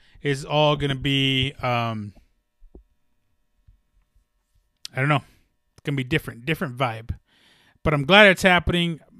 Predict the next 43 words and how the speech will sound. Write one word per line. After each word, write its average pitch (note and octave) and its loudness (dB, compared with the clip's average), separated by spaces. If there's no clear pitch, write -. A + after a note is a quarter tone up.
Mad D#3+ 4
props D3 4
to C#3 -2
all D3 4
three. C#3 -6
You C3+ 0
know, B2+ -4
all D3 -2
three. D3 -6
Of C#3+ -4
course, F3 4
Dana D#3 0
White D3+ 2
already C#3+ 0
got C#3+ 0
a C3 -2
Lifer C3+ -2
award. C#3 2
Justin E3 2
Gaethje D3+ 2
is C#3 -4
gonna C#3+ -2
get D3 -2
one, D3 0
and C3 -2
so C#3+ -2
is C3 -4
Tony D3 -4
Ferguson. - -10
Not F#3 6
a F#3 4
lot G3 4
of - -6
people F3+ 0
would C#3+ -4
take D#3 -2
this C3+ -4
fight, E3 0
as C3 -2
I B2+ -2
was B2 -4
saying C#3 -4
earlier. D#3+ -2